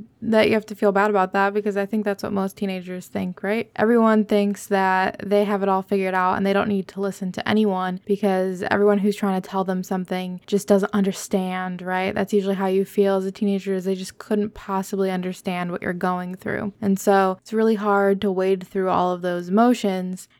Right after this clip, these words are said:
and realize that while you don't need to listen to everyone in life, there are people that have your best interest at heart. And while they might not know what's best for you in every situation, they do have stuff to offer you for advice because they have been through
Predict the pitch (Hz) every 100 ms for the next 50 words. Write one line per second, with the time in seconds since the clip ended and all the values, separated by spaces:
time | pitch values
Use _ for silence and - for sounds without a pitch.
0 | _ 208 202 196 202 202 190 185 185 180
1 | 180 - - 196 180 180 190 - 208 196
2 | 196 202 208 240 233 226 196 202 - 185
3 | - - 180 196 202 214 214 220 220 226
4 | 247 - _ 214 - - 233 240 226 196
5 | 190 185 196 185 180 185 - 190 190 180
6 | 185 185 220 214 185 - - 196 196 190
7 | 190 214 214 202 220 202 190 202 190 190
8 | 185 190 190 - 196 185 180 180 - 190
9 | 185 185 277 277 190 180 - 202 190 196
10 | 311 285 247 220 208 226 208 208 - 208
11 | 190 196 202 196 185 185 180 175 - 190
12 | 185 175 190 180 170 - 202 196 190 180
13 | - 190 180 196 196 180 190 185 175 180
14 | 175